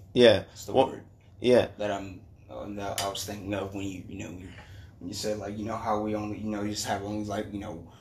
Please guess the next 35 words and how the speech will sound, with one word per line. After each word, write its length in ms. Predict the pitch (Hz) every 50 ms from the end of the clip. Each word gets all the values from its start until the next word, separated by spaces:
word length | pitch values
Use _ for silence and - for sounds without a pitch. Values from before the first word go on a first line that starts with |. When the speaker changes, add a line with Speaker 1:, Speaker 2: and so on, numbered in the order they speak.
| - - - - -
Speaker 2:
only 180 | 95 110 110
one, 300 | 101 98 107 95 98 92 - - - - -
you 60 | 117
know, 80 | 117 120
only, 200 | 123 120 120 113
like, 240 | 113 110 107 107 104
white 260 | 113 120 120 - -
people 400 | - 135 127 - 117 110 110 104
in 180 | 101 110 107 107
the, 180 | 110 110 - -
in, 540 | - 98 107 104 104 104 101 101 101 101 101 - - - -
in, 400 | - 117 107 104 104 101 98 95 95 - - -
in 180 | 117 113 107 107
this 220 | 120 120 117 -
area, 500 | - 113 113 110 107 107 107 104 104 104
and 100 | 98 98 104
then 100 | 107 107
only 180 | 104 101 101
black 320 | 104 - 131 127 123 123 -
people. 280 | - 131 110 123 120 -
Like, 200 | 113 117 117 117
the, 80 | 131 131
the 100 | - 147
fact, 320 | - - 202 208 - - - - - - - -
the 100 | - 143
fact 320 | 135 - 185 208 233 240 -
that 100 | 208 160
we 540 | 143 156 170 175 170 160 151 139 131 113 101 98 - - - - - - - - - - - - - -
are 100 | - 135 131
all 320 | - 120 135 147 147 139
so 380 | - - - 151 143 135 120 - - - - _ - - - - - - - - - - - - -
damn 440 | - 135 135 143 143 139 131 120 113
sep-, 440 | - - - - 127 - - - 123
like, 180 | 120 120 117
separated. 760 | - - - 143 139 - 151 143 143 147 147 156 160 156 -